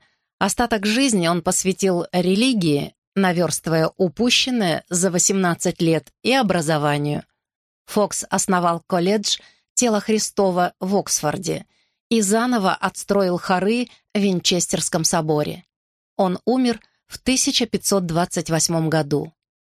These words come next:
Противовесом Уолси в мирских делах стал Томас Мор, чье влияние росло. Мор успешно выполнил два дипломатических поручения короля –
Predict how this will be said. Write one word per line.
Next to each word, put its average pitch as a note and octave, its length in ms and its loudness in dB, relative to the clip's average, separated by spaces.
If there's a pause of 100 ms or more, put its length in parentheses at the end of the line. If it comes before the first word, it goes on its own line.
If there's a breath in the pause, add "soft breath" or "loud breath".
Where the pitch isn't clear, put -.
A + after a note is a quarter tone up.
(180)
Противовесом E3+ 720 0
Уолси F#3 580 2
в D#3+ 160 -2
мирских F3+ 440 0
делах D#3+ 540 0 (340)
стал A#3+ 340 0
Томас A3 400 0
Мор, F#3+ 380 0 (380)
чье F#3 240 2
влияние G3+ 760 2
росло. G3+ 500 0 (420)
Мор A#3+ 320 0
успешно G#3+ 640 0
выполнил F3 560 2
два F3+ 340 0
дипломатических E3 880 -2
поручения D#3+ 560 0
короля – E3+ 520 0